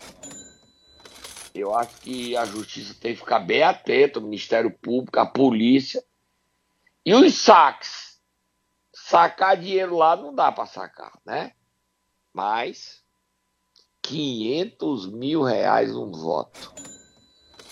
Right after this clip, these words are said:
Minha gente, onde é que nós vamos parar nesse país, nesse estado, hein? Dinheiro, quinhentos mil reais. Quinhentos mil reais por um voto.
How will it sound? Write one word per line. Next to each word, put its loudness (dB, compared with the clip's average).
Minha -2
gente, -6
onde 8
é 8
que -6
nós 8
vamos 0
parar 6
nesse -6
país, 0
nesse -16
estado, -16
hein? -8
Dinheiro, -10
quinhentos -8
mil -6
reais. -4
Quinhentos -4
mil -6
reais -4
por -10
um -6
voto. -12